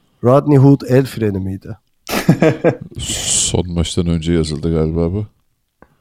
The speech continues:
Speaker 2: Valla bunu aslında uzun uzun Utah mı konuşsak ya? <laughs> Ya da
Speaker 1: Konuşalım ya, buyur. Yok, yok,
Speaker 2: Şey,
Speaker 1: burada konuşalım Utah.
Speaker 2: şeyden bence,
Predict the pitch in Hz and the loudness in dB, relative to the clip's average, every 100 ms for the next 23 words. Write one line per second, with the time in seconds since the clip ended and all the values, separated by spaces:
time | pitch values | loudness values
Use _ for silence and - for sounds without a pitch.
0 | _ - 113 - - - _ _ _ 101 | _ -16 -14 -16 -20 -20 _ _ _ -8
1 | 92 98 110 120 117 92 - _ _ _ | 0 4 6 6 4 2 -8 _ _ _
2 | _ _ _ 107 98 _ - 107 127 139 | _ _ _ -14 -14 _ -6 0 4 4
3 | 135 - 151 139 123 143 135 143 135 135 | 4 2 4 4 4 2 2 0 0 2
4 | 143 139 147 113 98 - 104 98 - 104 | 2 0 -2 -2 -4 -8 -12 -12 -10 -12
5 | 107 _ - 131 160 - 165 - - 113 | -12 _ -4 -2 -2 -4 -8 -10 0 2
6 | 127 113 107 117 127 117 127 110 101 - | 4 0 -4 -10 -6 -6 -4 -4 -4 -12
7 | _ _ 117 123 - 156 - 123 113 - | _ _ -8 -8 -8 -8 -4 -4 -4 -8
8 | 113 113 - 110 104 - 123 117 127 147 | -12 -10 -8 -8 -8 -4 2 2 4 4
9 | 156 139 127 123 131 139 151 | 2 -4 0 2 2 2 -2